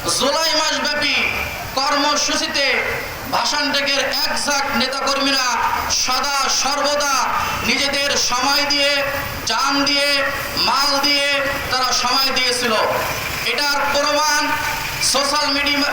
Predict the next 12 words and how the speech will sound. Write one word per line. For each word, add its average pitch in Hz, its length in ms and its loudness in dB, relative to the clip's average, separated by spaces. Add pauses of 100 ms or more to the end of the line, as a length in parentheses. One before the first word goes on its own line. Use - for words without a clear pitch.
মিডিয়ায় 269 440 0
ভাসছে। 247 360 0 (1000)
এর 302 80 -2 (100)
থেকে 320 180 0 (120)
বড় 294 120 2 (140)
প্রমাণ 294 320 2 (540)
ভাষানটেকের 294 640 0
যেগুলো 277 240 2 (120)
চায়ের 285 220 2 (100)
স্টল 294 280 0
আছে, 285 200 2 (680)
ভাষানটেকের 294 580 0